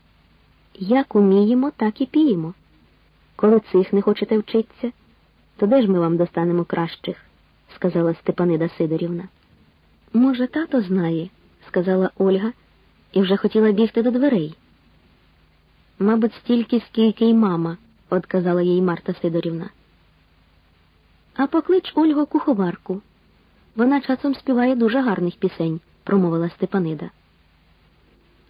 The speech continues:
Ольга, забувши на той час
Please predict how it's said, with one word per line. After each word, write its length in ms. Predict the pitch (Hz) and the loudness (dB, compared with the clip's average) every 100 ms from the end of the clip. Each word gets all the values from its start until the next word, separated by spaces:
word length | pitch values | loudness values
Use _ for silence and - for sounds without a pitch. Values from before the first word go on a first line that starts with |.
| _ | _
Ольга, 400 | 214 247 175 156 - _ _ _ _ | 0 2 0 -4 -12 _ _ _ _
забувши 520 | 170 175 208 262 233 208 | -4 0 2 0 0 -2
на 100 | 190 | -2
той 200 | 202 202 | -2 -2
час 280 | - 208 | -2 -4